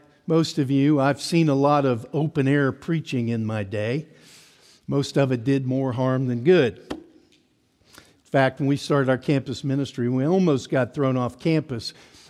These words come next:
for open-air preaching. We didn't see how we could obey man and, and stop open-air preaching, even though it was disturbing the classes. I, I ended up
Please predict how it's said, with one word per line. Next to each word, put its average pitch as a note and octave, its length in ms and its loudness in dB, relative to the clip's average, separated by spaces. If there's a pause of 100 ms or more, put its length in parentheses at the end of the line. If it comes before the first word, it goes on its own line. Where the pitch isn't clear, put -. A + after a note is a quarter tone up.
(120)
for C#3+ 240 -4
open-air D#3+ 580 4
preaching. D#3 600 0 (800)
We C3 200 0
didn't C#3+ 500 -2
see B2+ 580 2
how C#3+ 180 2
we C3+ 180 0
could C#3 300 0
obey C#3 440 2
man C#3 600 2 (420)
and, B2 400 -4
and A#2+ 180 -4
stop G3 460 0
open-air C3 480 2
preaching, C#3+ 540 -2
even B2+ 240 -2
though B2+ 160 2
it B2+ 100 -4
was B2 180 -6
disturbing C#3 680 0
the C3 120 -4
classes. D#3+ 720 -6 (760)
I, A#2 220 -8 (180)
I A#2+ 140 -6
ended B2+ 240 -2
up C3 180 -2